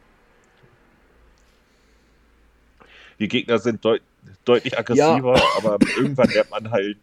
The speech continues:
Speaker 1: mit dieser Aggressivität
Speaker 2: Entschuldigung.
Speaker 1: umzugehen und sie einfach gegen sie zu wenden. Also ich weiß nicht, wie oft ich im Spiel, nachdem ich das mit dem Kontern dann endgültig raus hatte,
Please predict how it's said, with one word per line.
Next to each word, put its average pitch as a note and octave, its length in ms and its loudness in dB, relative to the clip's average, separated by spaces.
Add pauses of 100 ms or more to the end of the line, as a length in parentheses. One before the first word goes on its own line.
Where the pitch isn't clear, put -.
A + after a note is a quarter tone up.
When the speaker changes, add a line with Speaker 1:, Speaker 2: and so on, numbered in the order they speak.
Speaker 1:
mit F#2+ 180 -12
dieser G#2 220 -2
Aggressivität A#2 720 -2
Speaker 2:
Entschuldigung. - 20 -4
Speaker 1:
umzugehen G2 540 0
und F#2+ 100 -2
sie F#2 160 -2
einfach F#2+ 260 0
gegen G2+ 240 -4
sie F#2 140 -4
zu F2 180 -6
wenden. F2 280 -2 (460)
Also G2+ 200 2
ich G#2 220 -2 (200)
weiß G#2 260 0
nicht, A2 160 -2
wie G2+ 80 -2
oft G2 240 2
ich G2+ 140 -6
im G2 120 -4
Spiel, G#2 400 0
nachdem F#2+ 440 -2
ich G2 100 -8
das - 180 -2
mit G2+ 100 -4
dem - 80 -16
Kontern G#2 340 2
dann F2+ 160 -2
endgültig F2+ 580 -4
raus E2+ 240 2
hatte, F#2 300 -2